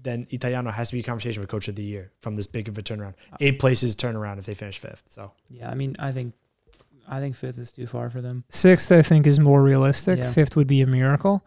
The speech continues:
Speaker 1: Okay, that's fair.
Speaker 3: But, I mean, sixth is still a gigantic
Speaker 1: That's what I'm
Speaker 3: jump. And,
Speaker 1: saying,
Speaker 3: like,
Speaker 1: yeah.
Speaker 3: you're talking
Speaker 2: Massive.
Speaker 3: about them being back and, like, the conversation, like, Sette Sorelle, but, I mean,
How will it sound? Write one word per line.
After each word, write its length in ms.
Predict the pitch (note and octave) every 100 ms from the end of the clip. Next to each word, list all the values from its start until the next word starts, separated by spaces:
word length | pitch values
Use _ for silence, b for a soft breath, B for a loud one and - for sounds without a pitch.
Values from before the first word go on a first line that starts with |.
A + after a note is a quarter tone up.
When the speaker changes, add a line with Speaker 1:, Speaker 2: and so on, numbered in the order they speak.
| -
Speaker 1:
Okay, 180 | D#3 D3
that's 180 | D3 -
fair. 100 | G3+
Speaker 3:
But, 80 |
I 60 | F#3+
mean, 180 | F#3 F3
sixth 340 | - C4 -
is 80 | F#3+
still 240 | - A#3
a 60 | F#3
gigantic 640 | D3+ D3 C#3+ F#3 E3+ D3+
Speaker 1:
That's 80 | C#3
what 60 | A3+
I'm 40 |
Speaker 3:
jump. 0 |
And, 40 | G3+
Speaker 1:
saying, 160 | C3+
Speaker 3:
like, 140 | C#3 A2+
Speaker 1:
yeah. 60 |
Speaker 3:
you're 100 | G#2+
talking 240 | G3+ G3 F#3+
Speaker 2:
Massive. 80 | F#3
Speaker 3:
about 160 | F3 D#3
them 180 | D#3 D3+
being 260 | D3 D3+
back 300 | C#3 D3 D3+
and, 80 | C#3+
like, 160 | C#3 C3+
the 220 | C#3 C3+
conversation, 580 | D3+ C#3+ C3+ D3 C#3 C#3+
like, 140 | C3 - -
Sette 240 | - C#3+ C3+
Sorelle, 420 | - C#3 F3+ D#3+
but, 160 | C#3 - B B B B B B -
I 80 | D#3
mean, 240 | D#3 D3+